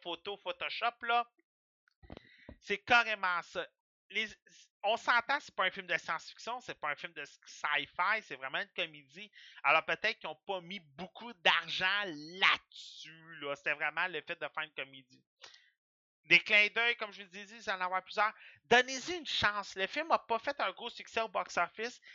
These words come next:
mais il faut le dire, deux mille dix-sept a été la pire année des vingt-cinq dernières années. Tous les films comme Transformers, comme Baywatch, euh, à, il y a trois exceptions. Spider-Man,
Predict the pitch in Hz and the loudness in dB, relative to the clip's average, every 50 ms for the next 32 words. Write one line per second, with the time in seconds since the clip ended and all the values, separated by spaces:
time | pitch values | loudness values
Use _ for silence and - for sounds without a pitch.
0 | - - _ 156 180 196 - - 208 202 175 208 269 285 269 - 220 208 196 214 | -20 -14 _ 6 6 6 6 2 -2 -4 2 2 2 2 2 0 -4 -4 -4 -6
1 | 233 226 185 _ - - - 254 262 277 - _ - - - - - _ - 165 | -10 -10 -12 _ -18 -2 2 2 2 2 2 _ -20 -20 -20 -20 -2 _ 8 8
2 | 185 190 - - 254 247 240 220 175 - - - _ _ 294 294 302 302 277 247 | 8 8 4 -2 -6 -4 -4 -4 -4 -4 -6 -10 _ _ 6 6 6 6 2 2
3 | - 208 180 185 190 202 220 247 262 214 175 170 165 160 185 208 214 208 190 - | 2 2 2 2 2 -2 -8 -12 -10 -8 -6 -6 -4 -2 -2 -2 -2 -2 -4 -4
4 | - 240 262 262 233 190 196 170 165 175 180 190 202 220 214 202 185 160 151 175 | -2 -2 -2 -2 -4 -6 -6 -6 -6 -4 0 2 2 2 2 0 -4 -4 -2 0
5 | 156 156 160 170 165 165 _ _ _ _ _ _ _ _ _ _ _ _ _ _ | 0 0 -2 -6 -12 -16 _ _ _ _ _ _ _ _ _ _ _ _ _ _
6 | _ _ _ _ _ _ _ _ _ _ _ _ _ _ _ _ _ _ _ - | _ _ _ _ _ _ _ _ _ _ _ _ _ _ _ _ _ _ _ 4
7 | 339 349 339 - 269 247 233 214 - 269 277 269 - 240 196 180 - - - 233 | 6 6 6 4 0 -6 -6 -4 -2 0 -2 0 -2 -4 -6 -6 -8 -8 0 2
8 | 254 254 240 - - - 220 214 202 196 202 214 220 220 - - - 170 160 160 | 2 2 2 -2 -4 -2 -2 -2 0 -2 -2 -4 -4 -6 -6 -4 -4 -4 -4 -4
9 | 151 147 214 220 226 220 202 202 190 196 202 - - - - - - - - - | -4 -2 -2 -2 -2 -2 0 2 2 2 2 -2 -6 -12 -12 -16 -20 -20 -20 -20
10 | - - - - - 151 160 165 - - - 190 190 - - - _ _ - 170 | -20 -18 -6 2 4 6 6 6 4 8 8 8 8 8 4 -8 _ _ 2 4
11 | 214 220 208 - - - - _ _ _ - - - 277 330 311 277 269 247 220 | 4 4 2 -2 -10 -20 -20 _ _ _ -12 -8 4 8 8 8 10 8 4 4
12 | - - 208 - - - 190 175 - - - - 247 247 254 240 247 240 233 226 | 2 0 -2 -2 -2 -4 -6 -6 -8 -12 4 8 10 10 10 10 6 2 2 4
13 | 240 247 269 269 262 | 4 4 4 4 0